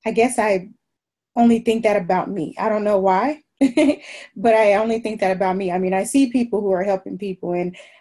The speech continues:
I believe that, you know, when you put your all, you know,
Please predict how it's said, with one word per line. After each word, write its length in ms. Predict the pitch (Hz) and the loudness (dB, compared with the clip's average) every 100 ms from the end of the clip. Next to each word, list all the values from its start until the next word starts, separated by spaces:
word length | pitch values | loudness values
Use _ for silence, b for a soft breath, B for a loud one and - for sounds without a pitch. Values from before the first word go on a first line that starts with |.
| - | 0
I 140 | 214 | 0
believe 440 | 196 202 196 233 185 | 2 0 -2 -2 2
that, 280 | 175 170 | 4 4
you 120 | 202 208 | 0 -4
know, 180 | 190 185 | -2 0
when 220 | 190 190 | -2 -4
you 380 | 208 220 220 233 _ _ _ _ | -6 -6 -8 -12 _ _ _ _
put 160 | - 240 | -2 0
your 220 | 208 202 | 0 0
all, 520 | - 202 202 196 190 | 2 2 4 2 0
you 120 | 208 202 | -4 -4
know, 540 | 185 180 175 185 - | -2 -2 -4 -8 -12